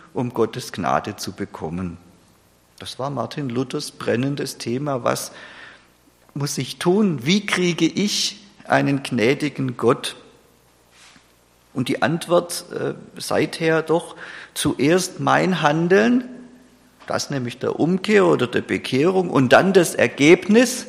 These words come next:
Gottes Gnade. Nächste Folie. Ich denke, dass es umgekehrt ist.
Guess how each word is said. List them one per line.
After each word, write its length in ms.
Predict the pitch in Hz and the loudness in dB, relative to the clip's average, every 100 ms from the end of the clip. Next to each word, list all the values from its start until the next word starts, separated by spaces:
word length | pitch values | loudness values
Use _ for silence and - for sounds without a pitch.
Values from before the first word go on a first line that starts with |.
| - - - _ _ _ _ - | -18 -20 -20 _ _ _ _ 4
Gottes 560 | 123 131 143 - - - _ - | 4 6 0 0 -10 -16 _ -8
Gnade. 580 | 95 90 104 123 117 - - - - | -2 0 2 2 2 0 -16 -20 -20
Nächste 380 | - 117 - 113 | -16 -16 -12 -12
Folie. 540 | - - 113 120 110 - | -10 -8 -6 -2 -2 -4
Ich 220 | 113 - | -8 -6
denke, 460 | 135 127 120 117 - - - - _ | -4 -2 -2 -4 -4 -14 -20 -20 _
dass 240 | 113 104 | -8 -8
es 140 | 101 - | -12 -8
umgekehrt 760 | 95 104 123 - - 104 98 | -6 -6 -6 -10 -6 -6 -6
ist. 480 | - 87 - - | -10 -10 -12 -16